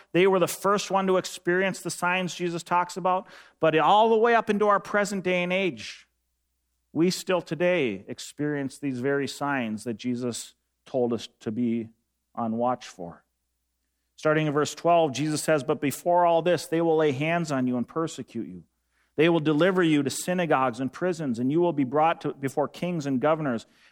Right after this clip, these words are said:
all on account of my name. This will result in your being witnesses to them. But make up your mind not to worry beforehand how you will defend yourselves,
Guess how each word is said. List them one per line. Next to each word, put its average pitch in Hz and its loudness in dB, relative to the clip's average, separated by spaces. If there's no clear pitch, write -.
all 160 4
on 165 2
account 156 -4
of 135 -2
my 139 0
name. 131 -2
This 185 2
will 196 4
result 170 2
in 151 -2
your 170 0
being 156 0
witnesses 185 -4
to 143 -4
them. 101 -4
But 147 0
make 190 2
up 202 2
your 190 2
mind 190 2
not 180 2
to 180 0
worry 185 2
beforehand 175 0
how 160 2
you 160 4
will 156 2
defend 175 -2
yourselves, 143 0